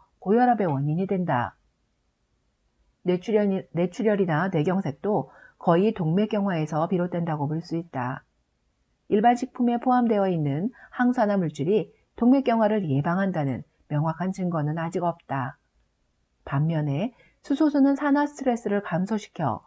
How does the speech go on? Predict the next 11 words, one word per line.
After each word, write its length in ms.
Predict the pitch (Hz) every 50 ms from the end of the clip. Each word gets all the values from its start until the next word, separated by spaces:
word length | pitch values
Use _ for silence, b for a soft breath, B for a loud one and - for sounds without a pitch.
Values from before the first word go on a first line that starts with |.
| b b b b
동맥경화를 640 | - - 180 185 190 190 185 185 165 156 151 180 196
방지하는 640 | 196 - - 147 151 160 165 - 214 208 208 208 196
것으로 260 | 185 175 175 175 160
밝혀졌다. 800 | 156 147 147 147 175 175 180 175 175 - 151 139 120 87 - _ _ _ _ _ _ _ _ _ _ _ _ _ _ _ _ _ _
일본 380 | - 185 185 180 196 220 220 202
의과대학의 840 | 170 165 165 208 202 196 185 180 175 170 156 127 120 131 180 262 B B B B B
오사와 420 | 170 180 175 - 175 170 175 190
이쿠로 380 | 208 208 208 - 202 185 180 180
팀은 360 | - 185 165 160 165 196 277 - _ _ _ _ _ _ -
동맥경화 560 | - 208 233 262 277 269 269 247 247 240 233
쥐에게 640 | 233 - 180 165 180 180 175 151 143 151 185 262